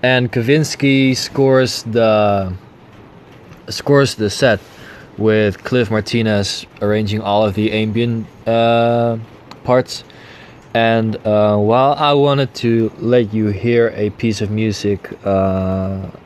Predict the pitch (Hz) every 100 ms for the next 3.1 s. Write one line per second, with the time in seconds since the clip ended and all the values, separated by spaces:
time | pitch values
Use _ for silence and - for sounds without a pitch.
0 | - 104 123 170 - 147 131 113 101 107
1 | 101 95 - - 104 - 107 101 98 101
2 | - - - - - - - - 107 95